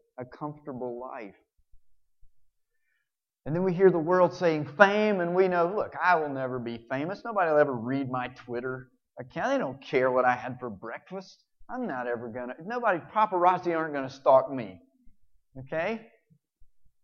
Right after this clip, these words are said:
But fame has a little brother called popularity.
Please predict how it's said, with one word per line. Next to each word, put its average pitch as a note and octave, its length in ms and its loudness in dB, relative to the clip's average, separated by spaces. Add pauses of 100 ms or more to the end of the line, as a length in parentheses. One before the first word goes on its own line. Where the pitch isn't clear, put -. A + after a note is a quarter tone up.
(920)
But - 260 -10
fame A3 260 6
has E3 240 2
a D3 60 -2
little C#3+ 280 -2
brother A2+ 560 -4 (340)
called A#2+ 220 -12
popularity. C3 840 -6